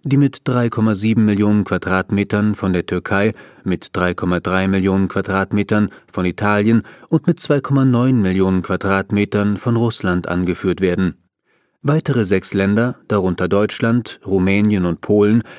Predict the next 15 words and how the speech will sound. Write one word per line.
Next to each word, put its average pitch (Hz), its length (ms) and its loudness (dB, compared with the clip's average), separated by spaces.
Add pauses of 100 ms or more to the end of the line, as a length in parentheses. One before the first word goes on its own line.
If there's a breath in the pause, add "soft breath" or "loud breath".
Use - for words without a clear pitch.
(200 loud breath)
weisen 139 420 0
Planungsvolumina 104 1200 0 (220 loud breath)
oberhalb 117 640 0
einer 107 240 0
Million 90 460 0
Quadratmeter 95 800 -4
auf. 85 300 -2 (840)
Die 143 140 0
Flächennachfrage 123 880 0
des 127 160 -2
Einzelhandels 107 880 0
wird 95 140 -2
zweitausendneun 95 920 0
und 87 120 -2
zweitausendzehn 92 920 0